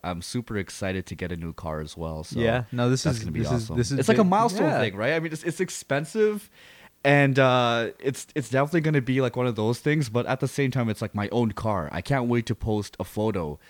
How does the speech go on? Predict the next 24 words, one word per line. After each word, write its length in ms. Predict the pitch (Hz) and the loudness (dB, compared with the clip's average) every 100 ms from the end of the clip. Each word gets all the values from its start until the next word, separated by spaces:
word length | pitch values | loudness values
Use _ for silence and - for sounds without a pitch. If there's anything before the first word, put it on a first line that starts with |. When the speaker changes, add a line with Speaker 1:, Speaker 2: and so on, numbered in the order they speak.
| - 127 | -20 -8
Speaker 1:
uh, 120 | 82 - | -4 0
every 300 | 127 127 131 | 4 4 6
other 220 | 123 110 95 | 4 2 0
day 420 | 104 95 73 - _ _ - | 0 0 -2 -10 _ _ -4
with, 360 | 98 92 - | -2 -2 -2
uh, 260 | 95 87 78 | -2 -2 -4
hashtags 680 | 101 107 101 110 92 - 92 | -4 -4 -4 -6 -6 -6 -8
blessed 500 | 101 98 90 - - _ _ - | -4 -4 -4 -8 -14 _ _ -8
and, 280 | 92 92 - | -6 -6 -6
and 160 | 98 90 | -6 -6
hashtag, 680 | 95 90 - 92 87 85 - _ _ _ - | -6 -6 -8 -6 -6 -8 -12 _ _ _ -8
uh, 280 | 87 82 | -6 -4
lucky 300 | 80 95 92 | -4 -6 -6
to 80 | 87 | -8
be 140 | 80 87 | -6 -8
here. 300 | 87 76 87 _ _ - | -8 -12 -14 _ _ -2
Speaker 2:
Well, 280 | 131 127 | 6 6
you 160 | 131 120 | 6 2
need 180 | 135 135 | 2 2
a 80 | 110 | 0
name 240 | 113 143 | 0 -2
for 160 | - 107 | -4 -10
your 100 | 107 | -8
car. 260 | 110 135 | -6 -8